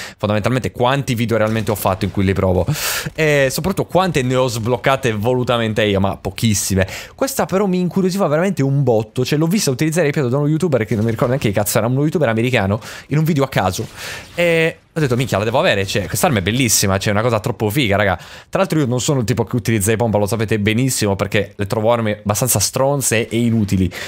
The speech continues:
e non utilizzerò mai quest'arma in partite normali. È un'arma però secondo me divertentissima, cioè, da utilizzarla in partite tipo T C T, cioè, guardate quanto sto facendo, ventidue uno, partita poi tra l'altro in una mappa così grande, che non è adatta per i fucili a pompa. Tutto questo perché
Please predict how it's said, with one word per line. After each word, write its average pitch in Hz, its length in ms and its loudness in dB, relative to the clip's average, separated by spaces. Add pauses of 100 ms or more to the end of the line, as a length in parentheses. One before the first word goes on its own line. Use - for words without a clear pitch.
(240)
e 120 120 0
non 127 140 0
utilizzerò 131 420 0
mai 123 160 0
quest'arma 95 540 0 (360)
in - 60 -4
partite 98 600 0
normali. 98 580 0 (300)
È - 80 -4
un'arma 214 240 2
però 196 160 -2
secondo 156 240 -2
me 175 100 2
divertentissima, 123 760 0
cioè, 107 100 -2
da 104 80 2
utilizzarla 135 480 0
in 104 100 2
partite 123 240 0
tipo 101 240 -2
T 113 80 2
C 110 240 0
T, 90 340 2 (280)
cioè, 104 100 -2
guardate 127 240 2
quanto 107 160 -2
sto 110 100 0
facendo, 110 280 0
ventidue 113 440 0
uno, 123 400 0 (120)
partita 123 420 0
poi 120 160 -2
tra 107 120 0
l'altro 104 200 0
in 104 60 2
una 104 80 2
mappa 117 180 0
così 104 240 0
grande, 101 480 0 (320)
che - 80 -4
non 113 140 0
è - 20 2
adatta 107 240 2
per 98 120 -2
i - 20 -2
fucili 95 300 0
a 98 40 2
pompa. 101 460 0 (500)
Tutto 240 200 -2
questo 190 260 -2
perché 135 360 0